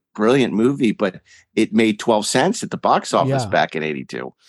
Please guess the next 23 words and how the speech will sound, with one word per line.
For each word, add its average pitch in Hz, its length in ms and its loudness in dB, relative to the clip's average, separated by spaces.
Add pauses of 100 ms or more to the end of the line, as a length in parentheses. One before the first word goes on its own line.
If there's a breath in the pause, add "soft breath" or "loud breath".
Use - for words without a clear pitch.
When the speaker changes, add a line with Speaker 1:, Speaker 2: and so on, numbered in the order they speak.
(240 soft breath)
Speaker 2:
Which 285 220 0
is 294 100 0
funny, 320 220 2
too, 311 160 4
because 262 280 2
another 254 280 4
one 233 240 2
that's 185 200 0
in 208 120 4
the 180 60 2
docuseries 185 600 0
is 151 120 -2
Blade 185 260 4
Runner, 151 400 2
and 151 140 -2
that 220 180 4
struggled 202 440 0
to 175 60 -6
find 185 300 0
an 170 80 2
audience 170 400 2
as 139 140 -4
well. 147 380 2